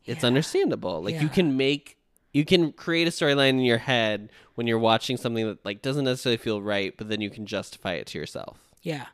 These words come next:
Speaker 2: Like, you could come out of this, like, if this was, like, a one-day thing, the next day, if someone were to tell, if I was in that surf club and someone tell me, like, "Oh, yeah, Jihyun and Jaewon are together,"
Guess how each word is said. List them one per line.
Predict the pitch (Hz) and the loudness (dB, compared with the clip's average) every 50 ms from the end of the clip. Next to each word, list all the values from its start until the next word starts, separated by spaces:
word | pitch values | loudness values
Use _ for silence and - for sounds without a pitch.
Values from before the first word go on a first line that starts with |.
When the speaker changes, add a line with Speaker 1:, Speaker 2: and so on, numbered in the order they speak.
| _ - - - - - - | _ -18 -16 -14 -8 4 6
Speaker 2:
Like, | 269 269 - | 6 8 8
you | 294 311 | 8 6
could | 302 339 339 262 | 6 4 0 2
come | - 302 339 302 - | 2 0 0 2 4
out | 185 180 185 190 190 | 6 8 8 10 8
of | 202 190 180 165 156 156 | 8 6 4 0 -4 0
this, | 160 170 170 - - - 196 | 2 2 2 0 -4 4 6
like, | 190 185 - | 6 6 6
if | 202 180 180 | 2 -2 4
this | 175 208 214 - - | 4 4 4 4 2
was, | 214 196 | 0 4
like, | 196 190 180 | 4 4 6
a | - 165 | 6 4
one-day | 151 151 151 143 143 147 147 143 139 143 | 4 6 2 2 0 0 -2 -2 -2 -2
thing, | - - 135 123 120 - 123 139 - - - - _ _ | -4 -6 -10 -10 -10 -12 -16 -16 -18 -20 -20 -20 _ _
the | 170 170 | 2 2
next | 170 170 160 156 - - - - | 4 4 2 0 -2 -4 -8 -2
day, | 147 160 151 139 127 123 120 127 139 - _ _ _ _ _ _ _ - _ _ | 2 2 2 2 0 -4 -6 -8 -10 -12 _ _ _ _ _ _ _ -20 _ _
if | 202 180 | -2 -2
someone | - - - 196 185 185 185 180 | 2 6 6 6 8 6 6 6
were | 175 175 170 | 8 6 6
to | 165 160 | 6 2
tell, | 156 - 180 165 - | -4 -2 -2 -2 0
if | - 180 - - | 0 0 4 4
I | 175 160 | 4 6
was | 160 170 165 165 | 6 4 2 2
in | 170 165 | 0 -2
that | 156 147 143 | -2 -2 -2
surf | - - 156 147 - | -2 -2 -2 -4 0
club | - 175 165 165 | 0 0 0 0
and | 165 165 | 0 0
someone | 185 170 165 156 | 2 0 0 0
tell | - 170 151 | 0 0 0
me, | 156 151 | 2 0
like, | 147 147 - | 0 -2 2
"Oh, | - - 185 | 8 10 12
yeah, | 190 185 170 156 | 12 12 10 8
Jihyun | 147 - 190 196 175 | 6 4 4 4 4
and | 160 156 | 4 2
Jaewon | 151 160 170 170 151 | 2 4 4 2 2
are | 131 | -2
together," | 120 - 143 147 147 147 135 - - - - | -4 -8 -8 -6 -6 -6 -6 -8 -12 -14 -16